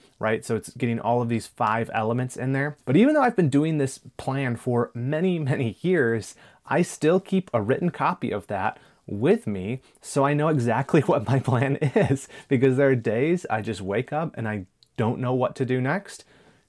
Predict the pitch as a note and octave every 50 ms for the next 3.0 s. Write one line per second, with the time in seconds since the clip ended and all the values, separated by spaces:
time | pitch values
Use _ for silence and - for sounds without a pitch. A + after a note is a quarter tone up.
0 | _ _ - A2+ - - - - C3+ D3 D3 C#3 D3 C#3 B2+ - C3+ B2+ - A#2
1 | - - B2 A2+ - B2 - A2+ A#2+ B2 - B2+ B2+ B2+ - - A2+ G2+ - -
2 | A2+ G#2 G#2 G#2 - _ _ _ _ _ _ - - C#3 C3+ - A2+ A2+ A2+